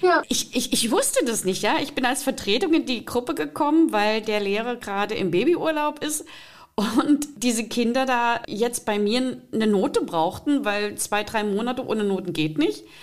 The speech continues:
Speaker 2: Also muss man das irgendwie organisieren, aber ich möchte natürlich organisieren, dass die Kinder Erfolgserlebnisse haben. Und ich
Speaker 1: Ja.
Speaker 2: habe in diesem Moment wirklich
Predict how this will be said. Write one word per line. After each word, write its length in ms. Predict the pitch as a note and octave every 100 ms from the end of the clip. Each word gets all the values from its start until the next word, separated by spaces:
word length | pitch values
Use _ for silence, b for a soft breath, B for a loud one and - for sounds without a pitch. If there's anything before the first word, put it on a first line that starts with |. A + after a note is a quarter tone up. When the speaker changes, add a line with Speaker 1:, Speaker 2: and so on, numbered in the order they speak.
| B B
Speaker 2:
Also 220 | G3+ G#3+
muss 180 | A3+ B3
man 120 | B3+
das 140 | B3
irgendwie 240 | A#3+ A#3 G#3+
organisieren, 580 | G3+ G#3+ G#3 F3 C4 D4
aber 160 | B3
ich 100 | D#3+
möchte 240 | G#3 A#3+ C4
natürlich 220 | B3 A#3
organisieren, 500 | B3 A#3+ A3 G3+ A#3
dass 140 | G#3
die 80 | G3+
Kinder 220 | - G3
Erfolgserlebnisse 960 | E3+ - C4+ - G4 F#3+ D3+ D#3 D#3 D3
haben. 320 | C#3+ C#3 C#3+ B B B B -
Und 80 | F3+
ich 80 |
Speaker 1:
Ja. 80 | A#3+
Speaker 2:
habe 120 | A#3
in 60 | C4
diesem 220 | A#3+ C4
Moment 360 | C#4+ C4+ C#4 C4
wirklich 380 | A3 E4 E4